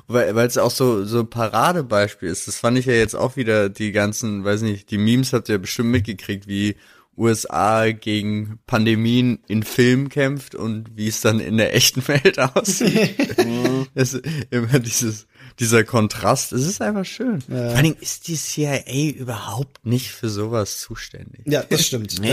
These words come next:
Speaker 2: Äh, muss man ja auch mal sagen, die, äh, ähm, äh, das eine ist ja, glaub ich, intern in Amerika geregelt, das andere ist extern in Amerika geregelt von den, von den Behörden her, ne? Äh, F B I
Speaker 3: Die
Speaker 2: und
Speaker 3: C I A
Speaker 2: C I A.
Speaker 3: ist der Auslandsgeheimdienst.
Speaker 2: Genau, ist der Auslandsgeheimdienst.
Speaker 1: Ja.
Speaker 2: Richtig, richtig, richtig. Also, wow.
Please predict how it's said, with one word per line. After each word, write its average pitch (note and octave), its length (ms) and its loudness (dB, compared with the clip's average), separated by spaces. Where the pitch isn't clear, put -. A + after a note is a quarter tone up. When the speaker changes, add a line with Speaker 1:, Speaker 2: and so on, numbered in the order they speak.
Speaker 2:
Äh, C3+ 140 0
muss D3 180 -2
man D#3 140 2
ja D#3 60 2
auch D3 60 0
mal D#3+ 100 2
sagen, D3+ 240 2
die, D#3+ 140 -2
äh, D#3 200 2
ähm, D#3 340 2
äh, D#3 140 0
das D#3 180 -2
eine F#3 240 4
ist G3+ 220 0
ja, G#3 140 4
glaub F#3 220 0
ich, - 200 -4
intern A3+ 540 0
in G3 120 0
Amerika G3+ 440 2
geregelt, F3+ 360 -2
das D#3 60 -6
andere E3 220 -2
ist - 80 -12
extern D#3+ 420 -2
in B2+ 100 -2
Amerika B2+ 400 -4
geregelt A#2+ 460 -4
von C3 140 -6
den, A#2+ 260 -4
von B2 160 -10
den A2+ 160 -4
Behörden A#2 320 -4
her, A#2 160 -4
ne? C3 540 -2
Äh, - 20 -2
F C3 140 -8
B C#3 140 -6
I D3 420 -2
Speaker 3:
Die F#2 200 -8
Speaker 2:
und C3+ 100 2
Speaker 3:
C A#2+ 60 2
I A2+ 60 4
A A2 60 4
Speaker 2:
C G#2 200 2
I - 20 6
A. C3+ 40 6
Speaker 3:
ist C#3 160 4
der A#2 180 2
Auslandsgeheimdienst. F#2 920 -2
Speaker 2:
Genau, F#3+ 160 4
ist F3 120 0
der F3 80 0
Auslandsgeheimdienst. A#2+ 920 0
Speaker 1:
Ja. A#2 60 -6
Speaker 2:
Richtig, B2 340 -6
richtig, G#2+ 320 -12
richtig. G#2+ 420 -12
Also, G#2 300 -8
wow. G2+ 300 -8